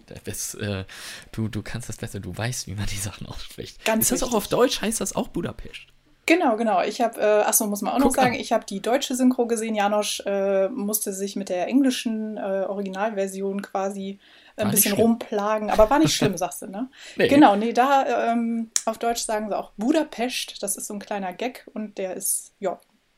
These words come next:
Speaker 2: wichtig. <laughs>
Speaker 1: Genau. Und, äh, ich glaub, mehr muss man erstmal nicht zur Handlung sagen, weil, äh, man will ja auch nicht zu viel vorwegnehmen, die Überraschung. Äh, aber wo du gerade sagst, du hast ihn auf Deutsch geguckt. Ähm, im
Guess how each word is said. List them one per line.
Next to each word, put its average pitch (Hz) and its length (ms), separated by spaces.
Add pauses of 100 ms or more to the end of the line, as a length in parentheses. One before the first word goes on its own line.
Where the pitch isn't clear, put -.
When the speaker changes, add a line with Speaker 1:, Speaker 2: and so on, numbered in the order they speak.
Speaker 2:
wichtig. - 460 (220)
<laughs> 202 120 (420)
Speaker 1:
Genau. 101 360 (440)
Und, 131 480
äh, 127 280 (360)
ich 123 140
glaub, 135 280
mehr 139 120
muss 135 300
man 139 140
erstmal 139 260
nicht 139 160
zur 170 140
Handlung 160 260
sagen, 156 480 (320)
weil, 117 800
äh, 110 40 (360)
man 107 160
will 113 80
ja 117 80
auch - 80
nicht 107 240 (100)
zu - 120
viel 127 180
vorwegnehmen, 123 580
die 123 60
Überraschung. 127 560 (280)
Äh, 143 100
aber 139 300
wo 156 60
du 151 120
gerade 131 240
sagst, 143 240
du 123 100
hast 160 160
ihn - 60
auf - 180
Deutsch - 380
geguckt. - 500 (340)
Ähm, 143 560 (100)
im 139 120